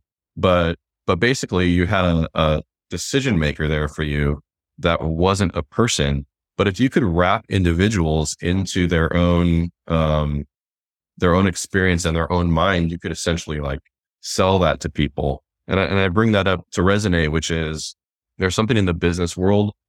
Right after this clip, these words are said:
that always interests me. They make their money work for them. And so, like, make your, have your money make money for you, right? And I think that that's the concept that,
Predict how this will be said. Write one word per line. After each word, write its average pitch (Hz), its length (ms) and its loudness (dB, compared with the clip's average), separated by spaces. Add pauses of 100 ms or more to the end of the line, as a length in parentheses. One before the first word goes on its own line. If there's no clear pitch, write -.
(120)
that 85 120 0
always 85 260 2
interests 90 300 -4
me. 120 180 -6
They 92 120 2
make 98 240 2
their 110 120 0
money 87 440 2
work 82 280 -6
for 107 140 0
them. 117 280 -2 (920)
And 85 160 0
so, 85 220 2
like, 80 200 0
make 98 260 0
your, 110 220 0
have 110 200 -2
your 123 100 0
money 110 280 2
make 90 260 0
money 85 240 2
for 78 240 -4
you, 71 180 -4
right? 78 320 0 (460)
And 90 160 0
I 90 80 0
think 127 380 -4
that 107 180 -6
that's 95 320 0
the - 80 -20
concept 98 520 0
that, 80 380 -2